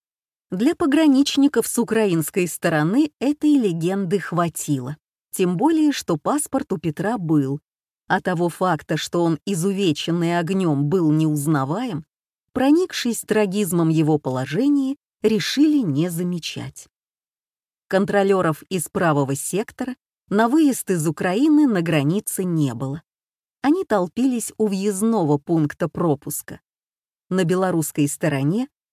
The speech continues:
пограничники сразу поняли, в чем дело. «Пострадавшие из Одессы?» — полувопросительно заявила женщина-пограничник,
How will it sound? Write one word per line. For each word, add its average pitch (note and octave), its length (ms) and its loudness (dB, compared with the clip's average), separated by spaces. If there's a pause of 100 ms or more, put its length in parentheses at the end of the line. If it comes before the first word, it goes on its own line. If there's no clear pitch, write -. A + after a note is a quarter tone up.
(140)
пограничники A3 800 2
сразу A#3 560 0 (120)
поняли, F#3+ 520 0
в - 100 -12
чем E3+ 400 -2
дело. D3+ 420 0 (840)
«Пострадавшие F#3+ 840 0
из D3 100 -2
Одессы?» — F3 580 -4 (560)
полувопросительно G3 1160 0
заявила D#3 520 2
женщина-пограничник, E3 1400 -4